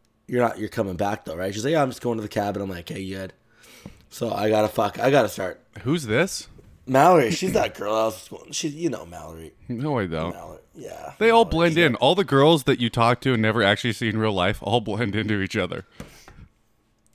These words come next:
Speaker 1: I was a, yeah.
Speaker 2: Who's this one?
Speaker 1: Uh, what do you mean?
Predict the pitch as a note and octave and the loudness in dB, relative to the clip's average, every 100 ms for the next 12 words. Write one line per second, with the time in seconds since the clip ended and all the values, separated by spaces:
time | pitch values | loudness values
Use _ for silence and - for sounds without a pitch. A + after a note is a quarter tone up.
0 | - A#2+ A2+ F#2+ E3+ - - - E3 G#2+ | -12 -8 -8 -10 -14 -20 -14 -12 -12 -14
1 | - _ _ _ _ _ _ _ - - | -20 _ _ _ _ _ _ _ -20 -20
2 | _ _ - C3 A#2+ G#2+ G#2 E2 D2 - | _ _ -4 -4 0 0 0 -4 -8 -12
3 | _ _ _ _ _ _ _ _ _ _ | _ _ _ _ _ _ _ _ _ _
4 | _ _ _ _ _ _ F#3 G#2+ F#2+ F2+ | _ _ _ _ _ _ -6 -2 -2 -2
5 | F#2 F2+ F2+ | -4 -4 -6